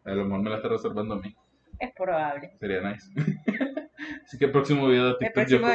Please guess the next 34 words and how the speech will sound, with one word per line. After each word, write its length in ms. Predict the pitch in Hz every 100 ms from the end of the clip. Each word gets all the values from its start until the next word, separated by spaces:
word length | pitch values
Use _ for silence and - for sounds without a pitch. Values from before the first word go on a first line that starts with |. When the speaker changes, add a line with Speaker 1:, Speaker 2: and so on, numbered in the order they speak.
| 220
Speaker 2:
video 180 | 202 214
de 60 |
Speaker 1:
yo 140 | 220 143
Speaker 2:
TikTok. 160 | 170
Speaker 1:
comiéndome 380 | 160 151 151 156
una 100 | 151
galleta 320 | 151 147 131 143
de 60 | 135
diez 160 | 127
mil 100 | 135
dólares. 380 | 127 123 113 - - _ _
Speaker 2:
<laughs> 360 | - - 233 - - - - - - - _ _ _ _ _ _ _ _ 523 508 392 - 277 - _ -
De-, 300 | 175 170 - -
bueno, 220 | 208 214 196
es 100 | 202
que 160 | 226
Kimo 280 | 226 208 202
no 180 | 190 185
puede 180 | 185 175
hacer 240 | 175 160
esas 240 | 170 170 165
cosas, 240 | 160 170 -
Speaker 1:
Ni 140 | - 104
Speaker 2:
esas 200 | 104 98
Speaker 1:
Freddy. 300 | 104 98 101
Speaker 2:
cosas 220 | 104 -
con 160 | 180 160
Pokémon. 460 | 170 175 165 160 165 - _ _ - _ _ _ _ _ _ _ -
Eh, 220 | 254 208
bueno, 340 | 233 220 190 - - - - -
soñar 300 | 233 226 226
no 100 | 226 214
cuesta 260 | 220 220 180
nada. 380 | 175 170 170